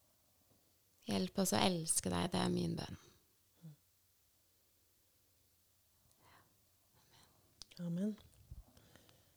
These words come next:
Speaker 2: Så fint.
Speaker 1: Mm.
Speaker 2: Nå er det jo sånn at jeg pleier å ha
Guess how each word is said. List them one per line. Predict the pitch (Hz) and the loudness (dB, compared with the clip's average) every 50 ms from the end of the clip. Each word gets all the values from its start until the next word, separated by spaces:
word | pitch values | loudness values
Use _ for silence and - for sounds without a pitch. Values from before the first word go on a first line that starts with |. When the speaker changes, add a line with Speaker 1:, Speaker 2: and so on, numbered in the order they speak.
| _ _ _ _ _ _ - - - _ _ | _ _ _ _ _ _ -20 -20 -20 _ _
Speaker 2:
Så | - - - 220 | -8 4 4 4
fint. | - - 220 233 254 254 - - - - - - - - - _ _ - - 220 | 6 8 8 8 8 6 4 0 0 0 -2 -6 -16 -20 -20 _ _ -14 -4 -2
Speaker 1:
Mm. | 220 208 202 196 190 185 185 185 - - _ - - - | 0 0 2 0 -2 -2 -4 -6 -8 -12 _ -8 2 6
Speaker 2:
Nå | 214 226 240 233 226 | 8 12 12 12 12
er | 214 214 226 | 12 12 12
det | 240 226 | 12 12
jo | 220 220 | 10 10
sånn | - 233 208 196 190 185 185 185 214 | 10 10 10 10 10 8 6 4 4
at | 196 185 - - _ - 220 | 4 4 2 0 _ 2 4
jeg | 214 196 - | 6 8 12
pleier | 226 208 196 190 | 12 12 12 12
å | 202 | 12
ha | 202 | 12